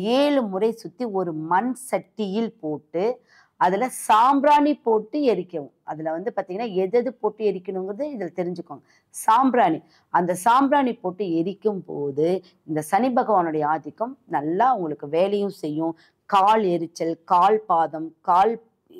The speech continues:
உண்டான பிரச்சனைகள்லாம் தீந்துரும். இதையே நீங்க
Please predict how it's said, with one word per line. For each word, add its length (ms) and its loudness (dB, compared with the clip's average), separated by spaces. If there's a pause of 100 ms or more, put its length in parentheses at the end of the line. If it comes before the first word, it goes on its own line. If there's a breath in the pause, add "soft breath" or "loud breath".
உண்டான 420 0
பிரச்சனைகள்லாம் 800 -8
தீந்துரும். 400 -8 (380 soft breath)
இதையே 320 0
நீங்க 340 0